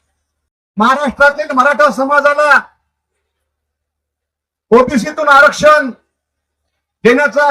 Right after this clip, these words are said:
जीआर महाराष्ट्र सरकारनं निर्गमित केला आणि ज्या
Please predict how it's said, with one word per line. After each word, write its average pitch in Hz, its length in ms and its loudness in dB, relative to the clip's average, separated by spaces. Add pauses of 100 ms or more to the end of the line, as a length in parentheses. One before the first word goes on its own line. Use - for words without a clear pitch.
जीआर 285 420 2 (1120)
महाराष्ट्र 262 500 2
सरकारनं 285 480 0
निर्गमित 294 380 -2 (140)
केला 277 240 0 (2250)
आणि 254 180 -2
ज्या 302 260 2